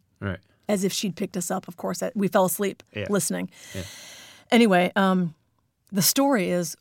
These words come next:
Speaker 2: when I was about, I wanna say I was thirteen, maybe fourteen,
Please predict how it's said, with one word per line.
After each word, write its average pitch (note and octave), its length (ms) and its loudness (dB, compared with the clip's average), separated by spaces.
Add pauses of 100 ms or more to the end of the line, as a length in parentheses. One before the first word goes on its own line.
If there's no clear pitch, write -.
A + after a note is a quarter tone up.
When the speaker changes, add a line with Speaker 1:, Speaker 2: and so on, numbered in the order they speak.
Speaker 2:
when F#3 400 0
I G3 160 2
was B3 220 -2
about, E3+ 500 -4 (500)
I G#3 60 0
wanna B3+ 240 0
say G#3 160 -4
I F3+ 60 0
was F3 140 -2
thirteen, G3 560 -2
maybe B3 240 2
fourteen, G#3 680 -2